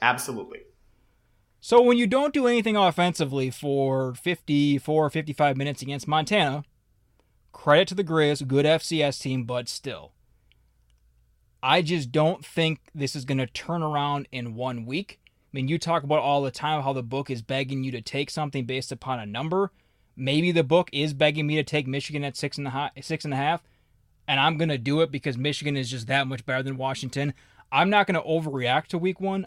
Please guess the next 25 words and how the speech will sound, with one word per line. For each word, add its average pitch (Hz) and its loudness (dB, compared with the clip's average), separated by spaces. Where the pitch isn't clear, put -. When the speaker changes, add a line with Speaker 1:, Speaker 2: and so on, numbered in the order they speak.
Speaker 2:
I'm 147 0
just 156 -2
gonna 143 -4
react 127 -4
to 185 0
it. 190 -2
And 139 -2
what 147 2
Washington 151 0
did, 135 0
they 143 0
didn't 196 0
just 196 -4
go 202 0
through 175 -4
a 156 -4
couple 170 -2
of 135 -2
lulls 139 0
of 120 -6
a 117 -12
quarter 151 -2
in 120 -4
that 113 -8
game. 113 -12